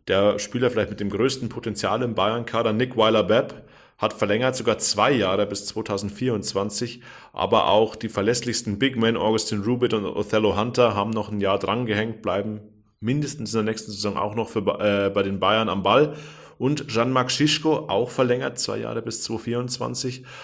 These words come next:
Also man hat vier Imports mit teils längerfristigen Verträgen ausgestattet und stellt sich vor allem aber jetzt auf den deutschen Positionen schon, ich will nicht sagen komplett neu auf, aber dort setzt man andere Akzente.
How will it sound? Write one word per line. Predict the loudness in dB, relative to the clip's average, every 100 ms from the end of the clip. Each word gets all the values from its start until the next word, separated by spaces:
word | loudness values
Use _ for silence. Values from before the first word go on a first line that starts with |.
| -12 -6
Also | -4 -2
man | -2
hat | -2 -4
vier | -2 2 2
Imports | 0 -2 0 0 -2 -6 -6 -16 -20 _ _ _ _ _ _ _ -6
mit | -4 -4 -12 -20 _ _ -10
teils | -6 -4 0
längerfristigen | 4 4 2 -4 -6 -4
Verträgen | -4 0 0 0
ausgestattet | -2 -2 -4 -4 -2 -2
und | -4
stellt | 0 0 0
sich | -4
vor | -4 -2
allem | 2 0 2
aber | 2 4
jetzt | 4 2
auf | -4
den | -6 -4
deutschen | 2 2 2 -4
Positionen | -8 -10 -8 -2 0 0 0
schon, | 2 6 6 6 2 -2 -10 -16 -20 -20 -8
ich | 2
will | 4
nicht | 6
sagen | 4 4 0
komplett | 0 2 2 4
neu | 4
auf, | 4 4 4 2
aber | 4 6 4
dort | 6 4 4 2
setzt | 0 -2 -2
man | 2 2 2 -2
andere | 0 2 2 0
Akzente. | -6 -8 -10 -12